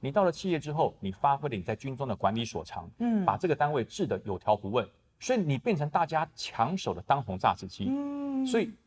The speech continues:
Speaker 1: 追根究底来，你要谢谢谁？谢谢霸凌你的人。
Speaker 2: 不过将军，我说真的啊，现在这个，这个霸凌这件事情哦，
Speaker 1: 嗯。
Speaker 2: 在社会上面各个角落其实都在发生。
Speaker 1: 都有，校园也有。
Speaker 2: 对。
Speaker 1: 职场也有。
Speaker 2: 职场、校园、
Speaker 1: 社会也有。
Speaker 2: 生活、社会。
Speaker 1: 生活，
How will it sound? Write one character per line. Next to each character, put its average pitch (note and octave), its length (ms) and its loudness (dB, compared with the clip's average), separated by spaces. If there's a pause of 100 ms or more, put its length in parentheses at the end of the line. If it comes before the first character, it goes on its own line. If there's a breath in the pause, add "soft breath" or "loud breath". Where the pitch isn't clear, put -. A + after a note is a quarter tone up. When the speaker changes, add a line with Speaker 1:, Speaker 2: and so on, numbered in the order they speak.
Speaker 1:
追 C#4+ 200 0
根 C4 180 2
究 B3+ 140 4
底 F3+ 100 4
来， D3 260 4 (140)
你 B2+ 80 -2
要 C3+ 100 4
谢 D3+ 140 0
谢 C3 100 6
谁？ F#2 320 -2
谢 - 160 0
谢 G#2+ 80 2
霸 G2+ 180 4
凌 F2 120 -6
你 F2+ 60 -8
的 - 120 -12
人。 - 80 -8 (680)
Speaker 2:
不 - 160 0
过 E4+ 180 4
将 C4+ 220 0
军， C4+ 160 -2
我 G#3 120 2
说 A3+ 200 2
真 A3 220 2
的 A3 80 2
啊， E3+ 160 4
现 F#4+ 180 2
在 F#4 120 6
这 E4 100 -2
个， B3+ 200 6
这 - 100 -4
个 C#4 60 2
霸 C4+ 260 8
凌 G#3+ 140 4
这 A#3+ 120 4
件 A3 180 0
事 G#3+ 180 -2
情 D#3+ 240 -4
哦， D#3+ 80 0
Speaker 1:
嗯。 C#3 60 2
Speaker 2:
在 - 80 6
社 A3 200 2
会 G#3+ 160 2
上 G#3 200 2
面 G3 260 0
各 D#4 260 6
个 A#3 220 4
角 D#3 240 0
落 G3 140 2
其 F3+ 160 -4
实 F3 60 -4
都 F3+ 180 0
在 F3 240 6
发 D#3 220 2
生。 E3 240 -4
Speaker 1:
都 D3+ 40 -8
有， D3+ 40 -10
校 G2 260 2
园 F2 160 -4
也 F2 140 -6
有。 F2 160 -8 (460)
Speaker 2:
对。 D#3+ 300 -2 (100)
Speaker 1:
职 A#2 180 0
场 G2+ 240 -2
也 E2+ 120 -10
有。 F2+ 120 -8
Speaker 2:
职 E3+ 180 -4
场、 D3+ 380 -6
校 - 220 -2
园、 D#3+ 80 6
Speaker 1:
社 C3 100 6
会 A2+ 160 4
也 - 60 4
有。 - 40 4
Speaker 2:
生 A3+ 200 2
活、 D3 220 -4
社 G3+ 280 0
会。 E3+ 60 -4
Speaker 1:
生 E3+ 140 -6
活， D#3+ 200 0